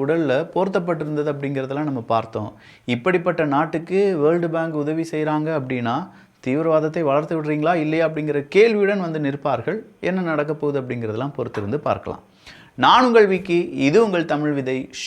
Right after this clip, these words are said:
ஷார்ட்டா கொஞ்சம் செய்திகள். முதல்ல நம்ம பார்க்க வேண்டிய செய்தி என்ன அப்படின்னு பார்த்தீங்கன்னா, நைஜீரியால பெருவெள்ளம் வந்து விட்டது அப்படின்னு சொல்லி பார்த்தோம்ல. So, அந்த பெருவெள்ளம் காரணமாக உயிரிழந்தவர்களுடைய எண்ணிக்கை நேத்து நூறு அப்படின்னு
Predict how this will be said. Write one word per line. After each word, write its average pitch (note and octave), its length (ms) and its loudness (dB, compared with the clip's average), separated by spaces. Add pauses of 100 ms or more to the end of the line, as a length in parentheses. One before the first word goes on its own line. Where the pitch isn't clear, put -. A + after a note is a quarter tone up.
(120)
ஷார்ட்டா E3+ 400 -2
கொஞ்சம் D3+ 500 -6
செய்திகள். G2+ 680 -4 (120)
முதல்ல A3 280 8
நம்ம A3 180 6
பார்க்க F#3+ 300 6
வேண்டிய F#3 220 4
செய்தி E3 260 4
என்ன D3+ 180 2
அப்படின்னு C#3+ 40 0
பார்த்தீங்கன்னா, C3+ 560 -2 (100)
நைஜீரியால E3+ 600 4
பெருவெள்ளம் F3+ 420 4
வந்து D#3 200 0
விட்டது D3+ 320 2
அப்படின்னு C3+ 200 -4
சொல்லி B2+ 200 -4
பார்த்தோம்ல. A#2+ 480 0
So, D3 200 -4
அந்த B2+ 260 2
பெருவெள்ளம் E3 420 2
காரணமாக C3+ 720 0
உயிரிழந்தவர்களுடைய D3 720 -2
எண்ணிக்கை B2+ 600 -2 (260)
நேத்து E3+ 420 4
நூறு F#3 400 6
அப்படின்னு D3 220 -2